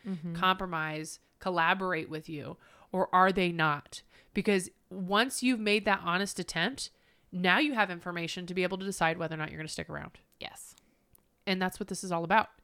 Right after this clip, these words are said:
Speaker 2: is being able to collect the right kind of information so that you can make a healthy decision for yourself and not feel like you're a victim of your circumstance.
Speaker 1: Absolutely. And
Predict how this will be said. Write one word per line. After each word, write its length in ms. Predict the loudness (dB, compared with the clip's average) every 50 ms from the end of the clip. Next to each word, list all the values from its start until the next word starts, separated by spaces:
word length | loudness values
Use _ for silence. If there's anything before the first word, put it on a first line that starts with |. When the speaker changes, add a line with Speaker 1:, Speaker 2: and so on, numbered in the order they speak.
| _ -20 _ _ _ -8
Speaker 2:
is 100 | -6 -6
being 160 | -6 -4 -4
able 160 | -6 -6 -8
to 60 | -10
collect 360 | -8 -4 0 0 0 0 -4
the 60 | -4 -2
right 160 | -2 -2 -2
kind 140 | -2 -4 -4
of 60 | -4
information 640 | -4 -6 -6 -4 -2 -2 -2 -2 -2 -4 -4 -4 -6 -12 -20 -20 _
so 160 | -12 -8 -6
that 120 | -6 -6 -6
you 80 | -8
can 180 | -8 -8 -6 -4
make 220 | -2 -2 -2 -2
a 40 | -4
healthy 280 | -4 -4 -4 -4 -4 -6
decision 360 | -6 -6 -8 -8 -8 -10 -12
for 120 | -12 -14
yourself 460 | -14 -12 -12 -12 -12 -12 -14 -16 _ _ _ -20 -20 -20 _ _ -8
and 180 | -8 -4 -2
not 260 | 0 0 0 0 -2
feel 120 | -4 -4 -2
like 180 | -2 -4 -4 -4
you're 120 | -4 -4
a 60 | -4
victim 240 | -6 -8 -10 -10 -12
of 100 | -10 -10
your 80 | -10 -10
circumstance. 600 | -10 -12 -12 -14 -16 -16 -18 -18 -18 -20 -20 -14 -10
Speaker 1:
Absolutely. 500 | -8 -8 -8 -8 -12 -14 -14 -14 -16 -18 -20 -20 -20 -20 -10 0 4
And 460 | 4 6 6 6 4 2 0 -2 -4